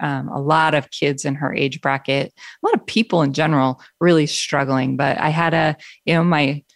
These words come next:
my child, uh, when she was eleven, so that was in twenty twenty, right as the pandemic started,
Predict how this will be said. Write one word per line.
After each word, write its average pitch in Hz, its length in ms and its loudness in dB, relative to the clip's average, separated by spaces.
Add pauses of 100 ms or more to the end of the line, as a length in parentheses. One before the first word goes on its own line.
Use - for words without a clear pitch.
(180)
my 175 120 2
child, 185 520 2
uh, 165 600 2
when 175 200 2
she 170 180 -2
was 147 460 0
eleven, 165 640 2
so 165 140 0
that 156 160 0
was 151 160 -2
in 143 360 -2 (120)
twenty 151 200 0
twenty, 180 360 2
right 139 180 2
as 139 160 -2
the 139 140 -2
pandemic 131 480 -2
started, 170 440 0